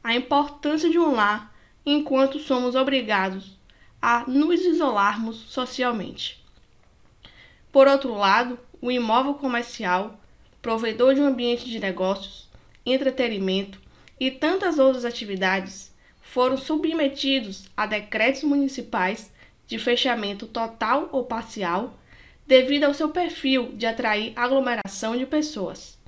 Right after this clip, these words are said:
A partir desse contexto, a demanda do trabalho do administrador de imóveis foi ao extremo.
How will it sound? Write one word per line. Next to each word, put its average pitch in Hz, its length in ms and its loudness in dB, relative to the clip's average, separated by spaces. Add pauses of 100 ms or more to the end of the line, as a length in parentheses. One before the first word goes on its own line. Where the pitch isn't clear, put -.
(1500)
A 254 100 2
partir 285 340 2
desse 330 240 -2
contexto, 254 680 0 (380)
a 214 100 -2
demanda 233 400 0
do 302 120 2
trabalho 254 400 4
do 254 60 0
administrador 240 520 -2
de 226 60 -4
imóveis 208 680 -6 (260)
foi 262 280 2
ao 262 140 4
extremo. 196 540 0